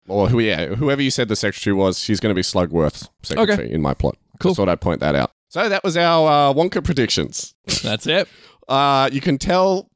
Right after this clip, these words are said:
Speaker 1: that, uh, we have no idea what's gonna happen in this movie. But do
Speaker 2: Speak
Speaker 1: you
Speaker 2: for
Speaker 1: have
Speaker 2: yourself, Kieran.
Speaker 1: All right, Matty D's confident.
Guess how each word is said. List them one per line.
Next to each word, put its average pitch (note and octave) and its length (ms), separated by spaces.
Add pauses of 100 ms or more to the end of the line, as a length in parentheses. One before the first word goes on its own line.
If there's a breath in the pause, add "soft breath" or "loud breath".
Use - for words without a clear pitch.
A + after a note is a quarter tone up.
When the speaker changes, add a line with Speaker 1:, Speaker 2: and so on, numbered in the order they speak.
Speaker 1:
that, C#3+ 420
uh, A2+ 880
we B2 240
have C#3 240
no A2+ 200
idea D#2+ 220
what's - 140
gonna - 160
happen - 200
in - 60
this - 160
movie. E2 300
But C#3 180
do D3+ 100
Speaker 2:
Speak C#3 140
Speaker 1:
you A3+ 160
Speaker 2:
for A3 80
Speaker 1:
have B2 80
Speaker 2:
yourself, F#2 300
Kieran. G#2 220 (100)
Speaker 1:
All G#2+ 80
right, E2 200
Matty A#2 200
D's G2+ 180
confident. - 420